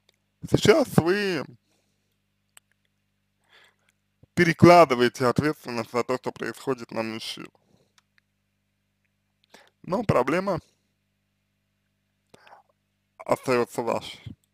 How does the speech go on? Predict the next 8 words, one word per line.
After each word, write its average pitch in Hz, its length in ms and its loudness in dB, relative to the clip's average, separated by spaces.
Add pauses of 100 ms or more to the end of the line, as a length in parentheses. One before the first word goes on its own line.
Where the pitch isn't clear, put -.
(2000)
Так 147 300 6
или 190 180 2
иначе, 147 440 0 (2000)
проблема 135 480 0
здесь 113 300 -6
не 135 180 -4
молодого 147 480 2
человека, 117 460 -2